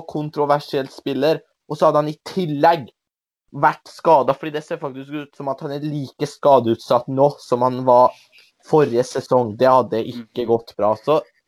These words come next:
Speaker 1: det var bra at Barca ikke fikk han, og det var kanskje også bra at vi heller ikke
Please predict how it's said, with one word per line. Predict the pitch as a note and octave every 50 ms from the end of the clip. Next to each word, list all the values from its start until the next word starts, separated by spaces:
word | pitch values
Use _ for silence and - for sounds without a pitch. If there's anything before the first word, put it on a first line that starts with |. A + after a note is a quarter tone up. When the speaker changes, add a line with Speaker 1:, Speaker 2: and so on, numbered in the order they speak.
| _ _ _ _ _
Speaker 1:
det | - C#3+ E3 G#3+
var | A#3+ C4+ C4 G3+
bra | G#3+ A3+ A#3+ C4 B3 A#3
at | A#3 - -
Barca | - F#3 F3 D#3+ D#3 - - F#3 F#3+
ikke | F#3 - - F3+ -
fikk | - F3+ F3 _ -
han, | F#3 G3 A#3 B3 A#3+ - _ _ _ _ _
og | - F3+
det | F#3+ F#3+
var | G3 F#3+
kanskje | - G3+ F3+ E3+ - - E3+
også | E3 E3 E3 E3 - -
bra | B2+ C#3 C#3 C#3 D3
at | D3 - _
vi | B2+ B2+ C3 C3
heller | C3 C3+ B2 A2+ A2+ A2+
ikke | A#2+ A#2 - _ _ A#2 A2 G#2+ G#2+ G#2